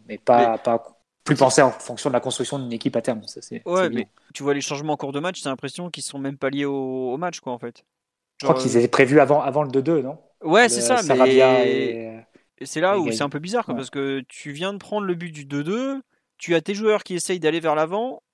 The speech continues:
Speaker 2: et tu sors Paredes plutôt que Danilo, par exemple, alors que, je veux pas être méchant, mais si tu veux repartir vers l'avant, que tu crains d'avoir une équipe qui commence à s'étendre, euh, c'est peut-être Gay le plus approprié pour couvrir, euh, quarante mètres dans ton dos et faire des récupérations, quoi.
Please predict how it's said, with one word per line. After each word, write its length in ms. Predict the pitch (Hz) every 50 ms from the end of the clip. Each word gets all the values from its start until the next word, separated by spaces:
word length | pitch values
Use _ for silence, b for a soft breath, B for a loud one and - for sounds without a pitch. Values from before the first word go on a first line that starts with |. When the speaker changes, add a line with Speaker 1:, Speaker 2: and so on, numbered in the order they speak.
| _ _
Speaker 2:
et 80 | - 127
tu 160 | - - 156
sors 280 | - - - - 175 - _ _ _ _ _
Paredes 440 | 165 170 160 156 160 175 202 196 -
plutôt 240 | _ _ - 175 170
que 60 | 160
Danilo, 340 | 147 151 151 165 185 233 254
par 140 | - 180 175
exemple, 240 | 180 214 240 220 -
alors 160 | - 131 -
que, 160 | - 147 143 B B B B B B _ _
je 120 | - 139 139
veux 80 | 135
pas 80 | 135 151
être 60 | 151
méchant, 200 | 190 190 240 240
mais 100 | 202 151
si 140 | 135 - 147
tu 140 | - - 170
veux 100 | 175 180
repartir 360 | 180 175 180 170 - 196 175
vers 120 | 175 170
l'avant, 240 | 170 180 185 190 190
que 60 | 175
tu 100 | - 156
crains 220 | - - - 180 170
d'avoir 240 | 165 160 156 151
une 80 | 151 160
équipe 300 | 160 151 - 180 175 160
qui 240 | - - 139 135 123
commence 320 | - 151 151 156 151 - -
à 40 |
s'étendre, 540 | 131 - - 143 139 - 220 247 233 185 143 b b b b b b b _ -
euh, 80 | - -
c'est 180 | - - - 139
peut-être 200 | 139 160 160 180
Gay 160 | 165 185 196
le 100 | 208 175
plus 220 | 143 - 160 156 165
approprié 520 | 151 - 160 151 147 - 170 170 190 214
pour 160 | 190 - 143
couvrir, 380 | - - 151 147 160 175 170 151
euh, 120 | 147 135
quarante 280 | 135 165 151 156 160 -
mètres 160 | 165 170 160
dans 140 | 151 147 143
ton 160 | - 147 151
dos 180 | 170 196 214 196
et 100 | 170 151
faire 180 | - - 147 143
des 100 | 143 139
récupérations, 560 | 143 - - 135 151 151 180 208 - 240 202
quoi. 140 | - 131